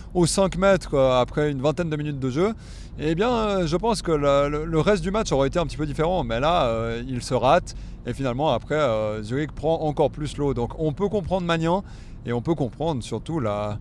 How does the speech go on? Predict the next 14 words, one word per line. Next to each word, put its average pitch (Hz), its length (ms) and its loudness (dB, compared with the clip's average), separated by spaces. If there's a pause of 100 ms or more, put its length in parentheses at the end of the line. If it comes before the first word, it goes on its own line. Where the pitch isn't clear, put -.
(360)
bah, 117 200 -2
la - 120 2
grande 127 400 2
satisfaction 147 720 0
de, 127 180 2
d'Alain 123 240 2
Gaguerre 135 400 2
qu'on 131 140 -4
a 120 80 0
pu 139 120 -2
avoir 123 240 6
à 117 60 4
l'interview 120 420 -2
après. 170 340 2